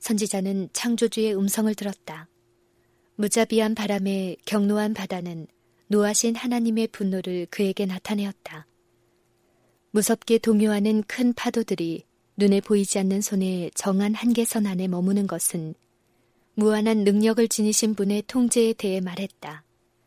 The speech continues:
그리고 그것과 대조하여 요한은 먼지 가운데 있는 벌레에 지나지 않으면서도 그들의 소위 지혜와 힘을 자랑하고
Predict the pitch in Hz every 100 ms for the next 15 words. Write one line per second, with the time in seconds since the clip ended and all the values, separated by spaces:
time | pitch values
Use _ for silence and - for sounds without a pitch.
0 | _ _ _ - 185 180 185 175 - _
1 | _ _ - 208 214 - 214 214 - 208
2 | 226 208 214 214 180 185 185 202 190 170
3 | _ _ _ - 202 202 226 - 226 226
4 | 220 208 220 226 - 208 214 226 - 214
5 | 208 208 190 180 190 190 190 190 165 160
6 | - _ _ _ _ 220 190 185 196 -
7 | 226 202 202 185 - - 220 202 196 202
8 | 202 - 226 220 - 196 202 196 185 165
9 | 151